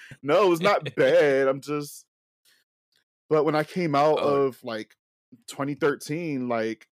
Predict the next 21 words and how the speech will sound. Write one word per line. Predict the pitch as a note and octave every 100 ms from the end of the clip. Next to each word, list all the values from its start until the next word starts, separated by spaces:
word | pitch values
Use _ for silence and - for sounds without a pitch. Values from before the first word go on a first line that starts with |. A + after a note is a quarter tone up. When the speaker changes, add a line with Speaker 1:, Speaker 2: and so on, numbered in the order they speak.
| _ _ -
Speaker 1:
I | C#3
seen | - D#3
it | D3
with | C3
my | C3
best | A#2 B2 -
friend | C3+ B2+
at | B2
the, | C3 A#2+ B2
the | A#2
screening, | A#2+ - C3+ F3
and | D#3 C3
I |
seen | C#3+ D3+
that |
movie | C#3+ C3
three | A#2+ C3
times | - B2+ B2
in | A2+
theaters. | C3 D3+ C3 A#2 A2+ - _ _ _
And, | C#3 C#3 C3 B2+ A#2+